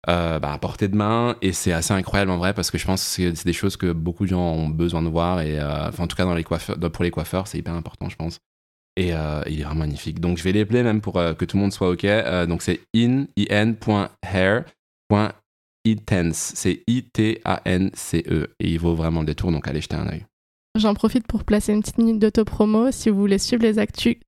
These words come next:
Speaker 2: de Cast, rejoignez-nous sur Instagram. Et, euh,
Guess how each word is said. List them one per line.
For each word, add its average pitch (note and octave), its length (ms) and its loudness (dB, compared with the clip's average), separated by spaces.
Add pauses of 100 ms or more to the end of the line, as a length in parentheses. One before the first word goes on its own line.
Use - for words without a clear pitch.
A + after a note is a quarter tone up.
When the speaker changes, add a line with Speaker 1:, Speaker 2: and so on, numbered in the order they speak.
(140)
Speaker 2:
de G3 80 6
Cast, - 580 0
rejoignez-nous G#3 600 2
sur - 160 0
Instagram. G#3+ 680 2 (420)
Et, G#3 200 2
euh, - 100 0